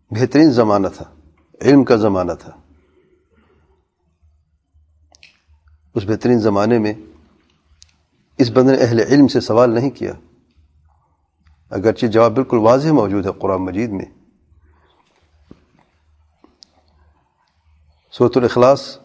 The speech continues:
بچہ بچہ جانتا ہے۔ مسلمانوں میں سے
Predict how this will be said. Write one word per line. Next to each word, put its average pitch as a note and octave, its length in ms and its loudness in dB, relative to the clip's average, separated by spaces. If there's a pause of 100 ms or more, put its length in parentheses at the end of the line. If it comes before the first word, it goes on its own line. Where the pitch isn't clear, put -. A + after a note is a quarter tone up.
(160)
بچہ A#2+ 220 0
بچہ A2 260 0
جانتا F2+ 480 -6
ہے۔ E2+ 80 -18 (1700)
مسلمانوں G#2 460 -4
میں G#2 120 -4
سے B2+ 160 -6